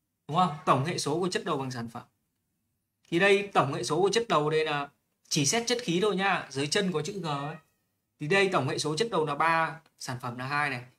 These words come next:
Đây là hai hai này, chắc chắn là cái này không bị ảnh hưởng rồi. Cái này ba này đúng này,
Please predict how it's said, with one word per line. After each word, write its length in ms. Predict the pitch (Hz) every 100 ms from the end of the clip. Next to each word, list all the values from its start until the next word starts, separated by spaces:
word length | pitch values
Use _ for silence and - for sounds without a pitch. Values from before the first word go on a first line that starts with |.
| _ _ -
Đây 160 | 160
là 120 | 151 139 139 135 139
hai 260 | 147 170 165
hai 220 | 165 165
này, 180 | 143 127 -
chắc 180 | 185 -
chắn 180 | 147
là 60 | 160
cái 100 | 160
này 160 | 151 131
không 220 | 156 151
bị 160 | 151
ảnh 180 | 143 113
hưởng 240 | 117 117 123
rồi. 100 | 120 _ _ _ _ _ _ _ _ _ _ _ _ _ _ _ _ _ _ _ _ _ _ _ _ _ _ _ _ _ _
Cái 100 | -
này 120 | 151 160
ba 240 | 151 156
này 100 | 135
đúng 200 | 127 139
này, 160 | 160